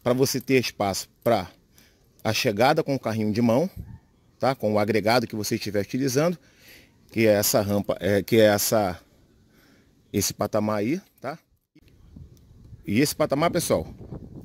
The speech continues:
ele também, ele serve pra você colocar o saco de cimento aqui do lado, tá? Por exemplo, pra facilitar aí a vida dos companheiros de trabalho. Vamos lá na, na medição aqui,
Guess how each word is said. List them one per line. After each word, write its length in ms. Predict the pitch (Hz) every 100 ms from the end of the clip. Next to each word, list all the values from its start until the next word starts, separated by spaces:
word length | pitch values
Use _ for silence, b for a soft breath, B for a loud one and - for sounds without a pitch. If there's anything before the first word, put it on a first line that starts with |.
| - -
ele 160 | 120 123
também, 520 | 170 156 135 170 - - - -
ele 480 | 127 151 147 113 -
serve 420 | - - 135 135 135
pra 140 | 147
você 200 | 139 151
colocar 360 | 165 165 - 147
o 40 |
saco 240 | - 135
de 80 | 139
cimento 380 | - 135 135 139
aqui 140 | -
do 100 | 143
lado, 300 | 170 123 131
tá? 180 | - 120 - -
Por 140 | 113
exemplo, 420 | 127 107 120 - 82 - B B
pra 120 | - 98
facilitar 500 | 107 - 117 - 107
aí 100 | 120
a 80 |
vida 180 | 107 117
dos 140 | 113 -
companheiros 360 | 113 113 113
de 80 | 110
trabalho. 360 | 139 120 85 80 B B B
Vamos 260 | - 151
lá 140 | 147 151
na, 80 | 151 135
na 140 | 127 123 -
medição 380 | 143 123 - 135
aqui, 320 | 123 135 139